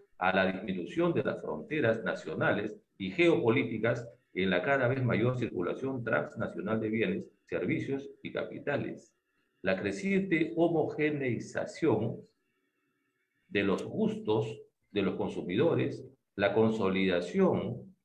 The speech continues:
y expansión del poder corporativo, el fuerte aumento de la riqueza y la pobreza, la McDonaldización, los McDonald's se refiere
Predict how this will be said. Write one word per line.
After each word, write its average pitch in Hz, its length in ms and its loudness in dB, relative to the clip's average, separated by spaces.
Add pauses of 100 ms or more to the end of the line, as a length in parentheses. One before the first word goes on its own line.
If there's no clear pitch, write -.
(240)
y 107 160 4
expansión 104 760 0
del 120 220 2
poder 147 400 6
corporativo, 98 1040 -2 (240)
el 95 160 0
fuerte 185 340 2
aumento 113 720 4
de 90 120 -2
la 92 100 2
riqueza 101 560 -2
y 95 60 -2
la 85 180 -2
pobreza, - 480 -2 (840)
la 101 480 4
McDonaldización, 127 1600 4
los 90 280 0
McDonald's 123 540 2
se - 60 -4
refiere 98 560 0